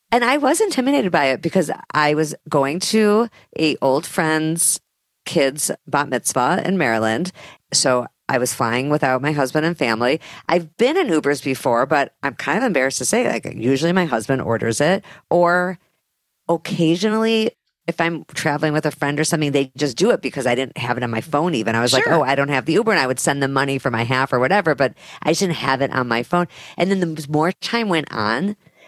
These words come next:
Speaker 1: it just sort of felt, like, insurmountable, which is really silly 'cause I'm an extremely techie person. I mean, I have a podcast. I do all that myself. <laughs> And so, and I'm like, finally,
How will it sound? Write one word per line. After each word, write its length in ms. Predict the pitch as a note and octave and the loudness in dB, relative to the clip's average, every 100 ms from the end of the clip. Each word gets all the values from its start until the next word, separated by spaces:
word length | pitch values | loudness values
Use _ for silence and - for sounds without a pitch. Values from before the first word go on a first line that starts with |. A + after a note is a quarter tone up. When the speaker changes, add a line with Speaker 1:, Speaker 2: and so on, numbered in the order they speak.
| _ | _
Speaker 1:
it 140 | F3+ | 0
just 160 | G3+ G3+ | 2 0
sort 120 | D4 | 0
of 80 | D#4 | -2
felt, 340 | - E3 D#3 - | 0 0 0 0
like, 280 | D3 C3 - - _ - | 0 0 -4 -20 _ -4
insurmountable, 680 | C#3+ - C3+ A2 A2+ E3 E3 | -2 -2 0 -2 -2 0 0
which 160 | D3 | 0
is 140 | D3 B2 | -2 -4
really 300 | B2+ D#3+ G3 | 0 2 2
silly 260 | - C#3 | 0 0
'cause 140 | C3+ B2+ | 0 0
I'm 100 | A#2 | 0
an 60 | |
extremely 420 | A2 - C3 C3 D3 | -2 -2 -2 0 -2
techie 380 | - B2+ C3 | -2 -2 -4
person. 320 | - A2 - B2+ | -2 -4 0 0
I 40 | |
mean, 220 | A#2+ A2+ | 0 0
I 80 | A2 | -2
have 200 | G#2+ A2 | -2 -2
a 60 | B2+ | -2
podcast. 560 | A2+ A#2 C3+ A2+ B2 | 0 0 0 0 0
I 60 | A#2 | -4
do 140 | A2+ - | -6 -2
all 140 | A#2 | -2
that 160 | B2 B2+ | 0 0
myself. 440 | C3+ C3 - D#3+ - - | -2 -2 -2 -2 -6 -18
<laughs> 200 | - - | -20 -4
And 140 | - G#3 | -2 2
so, 100 | A3+ - _ - | 0 -2 _ 0
and 100 | C4+ | 2
I'm 60 | |
like, 220 | C#4 C4+ - - _ - | 2 0 -4 -20 _ 0
finally, 500 | A3 C#4 A4 E4+ | 0 4 4 2